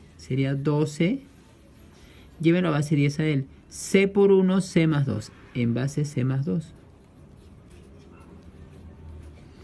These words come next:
Otra vez a base diez. La base C más dos por uno es C más dos más dos. El cuatro pasa a restar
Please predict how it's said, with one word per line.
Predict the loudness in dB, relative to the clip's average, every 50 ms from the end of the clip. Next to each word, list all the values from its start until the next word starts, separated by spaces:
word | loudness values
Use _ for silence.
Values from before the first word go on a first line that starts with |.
| -20 -20 -20 -20 -20 -20 -18 -18 -18 -18 -10 -2
Otra | 0 0 2 2 2 2
vez | 2 2 2
a | 2
base | 0 0 0 0
diez. | 0 0 -2 -2 -4 -10 -6 -4
La | -2 -2 0
base | 0 0 -2 -2 -2 -6
C | -6 -2 -2 0 2
más | 2 2 2 2
dos | 0 -2
por | 0 0 2 2 4
uno | 2 2 2 0 -2 -4 -6 -10 -20 -20 -20 -20 -20 -20 -20 -20 -8
es | -4 -4 -4 -4
C | -2 -2 0
más | 0 2 0 0 0
dos | 0 0 0 0 -2 -4 -8 -16 -20 -20 -20 -20 -20 -20 -20 -20 -20 -20 -20 -20 -20 -10 -4
más | -2 0 0 0 0 -2 -6 -8 -8
dos. | -6 -6 -6 -8 -12 -16 -18 -18 -18 -20 -20 -20 -20 -20 -20 -20 -20 -20 -20 -20 -18 -18 -18 -18 -18 -18 -18 -18 -18 -20 -18 -20 -20 -20 -20 -20 -20 -20 -20 -20 -20 -20 -20 -20 -20 -20 -20 -20 -20 -20 -20 -20 -20 -20 -20 -20 -20 -20 -20 -20 -20 -20 -20 -20 -18 -18 -18 -18 -20 -20 -20 -20 -20 -20 -20 -20 -20 -20 -20 -20 -20 -20 -20 -8 -4
El | -2 0 0 0 0 0 0 -2 -2 -2 -2
cuatro | 0 0 0 0 -2 -4
pasa | -2 -4 -4 -2 -4
a | -4
restar | -2 -4 -4 -4 -4 -4 -4 -4 -4 -6